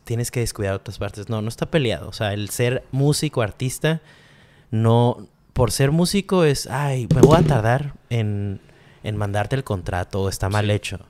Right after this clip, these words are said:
Speaker 1: No, hay que hacerlo profesional.
Speaker 2: Claro.
Speaker 1: Para que, es la imagen que tú le das a tu cliente, ¿no? Dice, "Ah, mira". Y si no eres tan especializado en ese tema, pues, hay que apoyarse con más gente.
Speaker 2: Cien por ciento, ¿no? Y,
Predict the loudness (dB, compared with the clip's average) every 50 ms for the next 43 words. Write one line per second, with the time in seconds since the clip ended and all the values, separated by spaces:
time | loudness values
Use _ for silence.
0 | _ _ _ _ _ _ _ _ _ _ _ _ _ -10 -6 -4 -4 -4 -4 -4
1 | -4 -4 -2 -4 -2 -4 -6 -6 -6 -8 -8 -8 -8 -8 -8 -8 -8 -10 -14 -14
2 | -10 -10 -10 -10 -10 -12 -18 _ _ _ _ _ -4 -2 0 0 -2 -4 -4 -6
3 | -6 -4 -4 -4 -2 -2 -2 0 0 -2 -2 -4 -4 -6 -6 -6 -4 -2 -2 -2
4 | -2 -4 -6 -8 -10 -10 -10 -6 -6 -6 -6 -6 -8 -8 -8 -6 -6 -6 -8 -8
5 | -12 -14 -12 -12 -12 -12 -10 -10 -10 -12 -12 -14 -16 -16 -18 -20 -20 -16 -8 -6
6 | -4 -2 0 0 2 2 2 0 0 -2 -2 -2 -2 -4 -4 -6 -6 -6 -4 -4
7 | -4 -4 -4 -2 0 2 2 2 2 0 0 -2 -4 -4 -2 -2 0 0 -2 -4
8 | -6 -6 -6 -6 -6 -6 -6 -8 -8 -8 -10 -10 -10 -8 -6 -6 -6 -6 -10 _
9 | _ _ _ _ _ _ _ _ -8 -8 -6 -2 0 0 2 2 0 0 -2 -2
10 | -2 -2 -2 -2 -2 -4 -4 -4 -4 -6 -8 -8 -12 -16 -18 -18 _ _ _ -20
11 | -18 -16 -16 -16 -14 -14 -14 -12 -12 -14 -16 -14 -14 -16 -16 -16 -12 -8 -6 -6
12 | -6 -6 -8 -10 -14